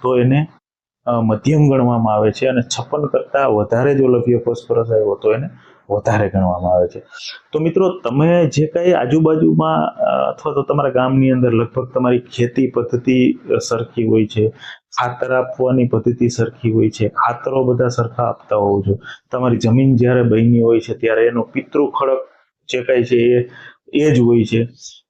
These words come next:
તો તમે બધા માનો કે અઠ્યાવીસ થી છપ્પન ની વચ્ચેની રેન્જમાં તમારી જમીનના રીડિંગ આવ્યા,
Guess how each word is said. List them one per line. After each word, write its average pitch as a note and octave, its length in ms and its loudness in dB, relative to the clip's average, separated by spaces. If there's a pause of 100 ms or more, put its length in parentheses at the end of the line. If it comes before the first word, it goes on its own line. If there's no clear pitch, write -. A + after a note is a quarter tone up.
તો E3 480 0
તમે E3+ 180 -2
બધા F3 260 0
માનો E3+ 260 0
કે E3+ 160 -4
અઠ્યાવીસ E3+ 920 -2
થી E3+ 300 2
છપ્પન - 640 -4
ની D#3+ 220 4
વચ્ચેની C#3 640 2
રેન્જમાં C3 580 2
તમારી A#2+ 280 0
જમીનના A#2+ 400 2
રીડિંગ G#2+ 360 0
આવ્યા, G2 240 4